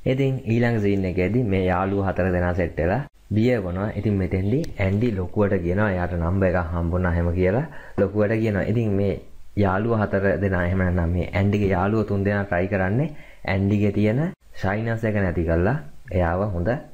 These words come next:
පොරක් කරලා ගන්න. ඉතින් මේකට මෙයාලා අමුතු අමුතු විදිහේ වැඩ කරනවා. මෙයාලා එකපාරක් කරනවා පබ්ලික් ප්ලේස් එක මුත්‍රා කරන්නේ කොහොමද කියලා ඇන්ඩිට කියා දෙනවා. ඉතින් ඒ තුන් දෙනාම මුත්‍රා කරනවා. ඉතින් ඇන්ඩිටත් සිද්ධ වෙනවා මුත්‍රා කරන්න. ඉතින් එයා කෑ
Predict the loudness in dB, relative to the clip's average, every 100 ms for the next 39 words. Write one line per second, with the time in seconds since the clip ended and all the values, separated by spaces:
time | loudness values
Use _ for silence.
0 | -20 -4 -2 -2 -2 0 2 2 0 -2
1 | -6 -12 -18 -4 0 2 2 2 0 0
2 | 0 2 0 -2 -2 -2 0 0 0 0
3 | 2 2 2 2 2 0 0 -4 -4 0
4 | 2 2 0 0 2 0 -2 -2 0 0
5 | -2 -6 -6 -4 -2 -4 -6 -2 0 2
6 | 2 0 0 -2 -6 -20 -4 -2 0 0
7 | 0 0 0 0 -2 0 0 0 0 0
8 | 0 -2 0 2 2 2 0 0 0 0
9 | 0 0 0 0 0 0 2 2 2 0
10 | -2 -4 -6 -6 0 0 2 0 0 0
11 | -2 -2 -2 -2 0 0 2 -2 -2 -4
12 | 0 2 2 0 0 -2 0 0 0 0
13 | 2 0 0 -2 0 -2 0 2 2